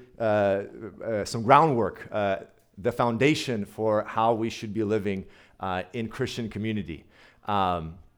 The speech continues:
and it's not gonna be very surprising, hopefully, or too shocking. Jesus is about this all the time, and I feel like, uh, a lot of his, um, kinda teaching has the same style. He's gonna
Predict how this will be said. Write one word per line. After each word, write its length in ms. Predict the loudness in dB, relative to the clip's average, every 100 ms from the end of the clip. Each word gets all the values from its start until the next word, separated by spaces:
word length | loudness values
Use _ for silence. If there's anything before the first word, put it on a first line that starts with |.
| _ _ _ _ -6
and 120 | -4
it's 140 | 2
not 60 | 2
gonna 120 | 4
be 80 | 4
very 480 | 6 6 6 2 -2 -16 _ _ _ _ _ _
surprising, 800 | -8 -6 0 6 8 8 6 2
hopefully, 680 | 0 0 -2 2 4 8 8
or 460 | 8 6 6 6 2
too 220 | -2 0
shocking. 520 | 4 6 6 2 -4
Jesus 500 | -2 -2 0 -2 -2
is 380 | -4 0 0 -2
about 340 | 0 4 4
this 160 | 2 -2
all 200 | 0 0
the 60 | 0
time, 340 | 0 0 0
and 100 | 0
I 60 | -2
feel 240 | 0 4
like, 260 | 4 2 -2 -20 -20 -20 -8
uh, 280 | 0 2 2 0
a 80 |
lot 320 | 2 4 6 6
of 140 | 2
his, 520 | 2 2 2 -2 -6
um, 500 | 0 2 2 0 -4 -10 -14 -4
kinda 180 | -2 -2
teaching 640 | -4 -4 -2 -2 -2 -4 -4
has 320 | 2 2 0
the 80 | -6
same 320 | -2 -2 -2
style. 500 | 0 2 4 4 4
He's 260 | 0 -6
gonna 460 | -2 0 2 0